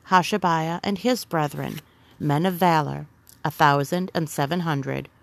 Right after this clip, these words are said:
were officers among them of Israel on this side Jordan, westward, in all the business of the Lord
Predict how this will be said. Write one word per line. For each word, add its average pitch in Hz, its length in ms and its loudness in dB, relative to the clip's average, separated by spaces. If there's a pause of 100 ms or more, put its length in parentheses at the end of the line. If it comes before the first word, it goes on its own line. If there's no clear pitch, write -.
(160)
were 165 180 0
officers 156 760 -2
among 180 460 0
them 139 320 -2 (180)
of 151 220 0
Israel 147 680 -2
on 165 200 -2
this 160 180 0
side 185 400 0
Jordan, 147 540 -2 (320)
westward, 139 720 -2 (280)
in 170 180 0
all 147 320 4
the 190 140 0
business 143 600 -4
of - 180 -6
the 208 80 0
Lord 135 460 -2